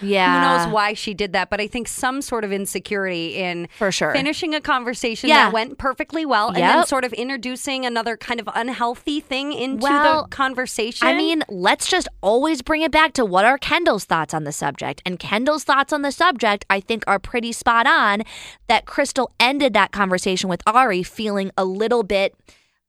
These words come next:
Speaker 1: cornered because she had to come to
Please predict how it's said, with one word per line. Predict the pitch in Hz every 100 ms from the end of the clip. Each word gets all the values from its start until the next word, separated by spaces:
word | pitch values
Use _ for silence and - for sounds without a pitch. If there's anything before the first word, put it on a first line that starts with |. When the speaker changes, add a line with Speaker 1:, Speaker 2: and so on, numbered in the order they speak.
| _
Speaker 1:
cornered | - 285 247 185 107 - 196
because | 226 208 208
she | - - 269 269
had | 233 233
to | 208
come | 190 233 208 202
to | - 226 202 190